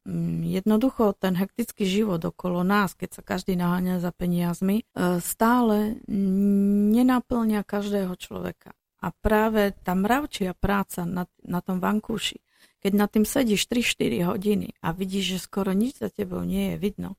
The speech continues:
a ten človek je napriek tomu spokojný, čo k tomu dodať? A jednoducho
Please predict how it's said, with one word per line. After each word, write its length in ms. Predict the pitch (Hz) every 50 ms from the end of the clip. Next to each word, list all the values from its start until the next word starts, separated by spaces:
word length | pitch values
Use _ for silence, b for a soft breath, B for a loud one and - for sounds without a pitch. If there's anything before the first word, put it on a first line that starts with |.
| _
a 80 | - -
ten 160 | - - 220
človek 440 | 214 - - - 285 277 247 226 214
je 40 | 214
napriek 400 | 214 226 214 - - 208 196 _ _
tomu 240 | - 233 233 233 226
spokojný, 800 | - - _ - 165 - - - 220 226 214 202 196 196 214 220 - _ _
čo 160 | _ - - -
k 80 | _
tomu 240 | - 170 160 156 165
dodať? 520 | 175 214 175 165 185 175 165 _ _ _ -
A 320 | 180 180 175 175 175 175 185
jednoducho 800 | 202 208 220 220 226 220 233 240 - - - 214 202 196 -